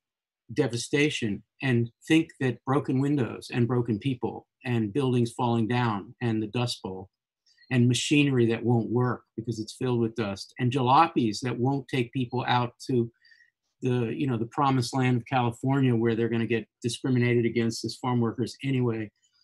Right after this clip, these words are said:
that that broken window needed to be the art of the time. That's the art of crisis, the broken window. Take a photo of it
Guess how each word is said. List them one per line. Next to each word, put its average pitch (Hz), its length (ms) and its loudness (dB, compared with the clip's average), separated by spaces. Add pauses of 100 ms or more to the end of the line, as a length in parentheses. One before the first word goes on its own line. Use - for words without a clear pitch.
(360)
that 135 220 0
that 170 280 4
broken 151 360 4
window 147 340 4
needed 135 400 2
to 123 100 -6
be 127 320 0 (640)
the 127 240 0
art 139 340 2
of 120 140 -8
the 117 80 -4
time. 143 380 -2 (680)
That's 143 280 -2
the 147 180 2
art 139 240 -2
of 120 120 -10
crisis, 143 520 -2
the 117 100 -6
broken 127 360 0
window. 131 360 -2 (600)
Take 151 220 2
a 151 60 2
photo 147 420 2
of 123 160 2
it 127 160 -2